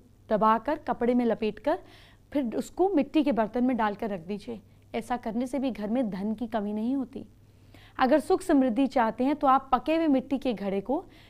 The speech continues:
लाल रंग से रंग कर उसके मुंह पर मौली बांधकर जटा वाला नारियल रखकर बहते हुए पानी में प्रवाहित कर दें। एक मिट्टी के दिए में कच्ची धानी के तेल में लौंग डालकर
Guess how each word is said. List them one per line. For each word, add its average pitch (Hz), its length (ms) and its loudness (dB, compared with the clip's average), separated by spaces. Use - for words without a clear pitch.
लाल 269 420 12
रंग 311 200 2
से 320 160 2
रंग 240 240 0
कर 196 160 -6
उसके 269 220 -2
मुंह 254 160 4
पर 277 160 2
मौली 240 340 4
बांधकर 208 460 -2
जटा 330 200 6
वाला 349 240 6
नारियल 269 400 4
रखकर 214 360 -4
बहते 226 280 -2
हुए 233 100 2
पानी 214 280 -4
में 247 160 0
प्रवाहित 190 500 -8
कर - 140 -18
दें। 208 200 -16
एक 277 200 4
मिट्टी 262 320 4
के 330 140 2
दिए 247 300 4
में 240 180 2
कच्ची 262 340 2
धानी 254 340 2
के 262 160 -2
तेल 214 280 0
में 233 220 0
लौंग 254 380 6
डालकर 220 420 4